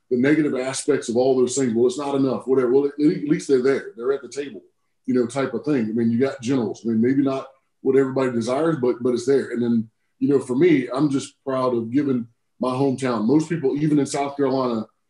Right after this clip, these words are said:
you know, they don't think about Inner or Woodruff. I mean, they know Clinton, they know Spartanburg. Everything in the middle is like, it doesn't exist. And so, you know, to come from there and say, "Yeah, I came from a very, very small town,"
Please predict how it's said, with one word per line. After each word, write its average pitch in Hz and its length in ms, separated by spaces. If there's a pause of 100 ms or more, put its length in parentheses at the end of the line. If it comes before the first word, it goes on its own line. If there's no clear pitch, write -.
(160)
you 123 120
know, 117 100
they 120 80
don't 143 220
think 139 120
about 123 300
Inner 139 180
or 127 200
Woodruff. 117 460
I - 40
mean, 110 100
they 113 80
know 131 180
Clinton, 160 280
they 139 80
know 123 120
Spartanburg. 147 580 (360)
Everything 147 260
in 143 80
the 135 40
middle 151 300
is 120 100
like, 123 180 (420)
it 135 200
doesn't 135 220
exist. 113 520
And 123 100
so, 131 440 (300)
you 127 100
know, 127 160
to 127 160
come 160 260
from 135 180
there 156 180
and 120 100
say, 123 120
"Yeah, 135 220
I 120 60
came 165 240
from 131 140
a 117 120
very, 147 280
very 143 260
small 135 300
town," 123 560